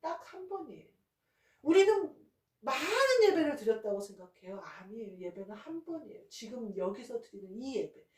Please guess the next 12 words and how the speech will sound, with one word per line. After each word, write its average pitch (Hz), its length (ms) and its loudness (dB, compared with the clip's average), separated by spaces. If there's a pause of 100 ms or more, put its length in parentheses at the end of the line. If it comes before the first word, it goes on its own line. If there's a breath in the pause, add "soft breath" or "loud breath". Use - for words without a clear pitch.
(160 soft breath)
늘 320 240 8
새로운 403 640 4
예배예요. - 500 -16
늘 311 220 8
새로운 427 560 6
말씀이에요. 196 540 -10 (680 loud breath)
제가 240 280 2
가끔 220 280 -4
성경 285 340 -4
말씀 220 320 -2
이렇게 190 240 -10
하면서, 202 320 -8